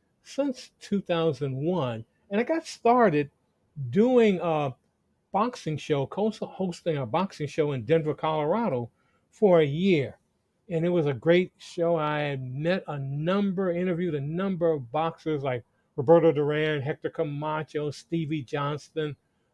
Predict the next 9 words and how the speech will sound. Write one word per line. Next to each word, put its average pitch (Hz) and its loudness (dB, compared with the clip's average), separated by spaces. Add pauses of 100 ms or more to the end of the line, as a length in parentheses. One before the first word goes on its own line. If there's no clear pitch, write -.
Darrell 147 -2
Stevenson, 170 -4
and 151 -8
so 254 0
many 185 2
other 143 0
folks 147 -2 (500)
that 160 0
I 151 -2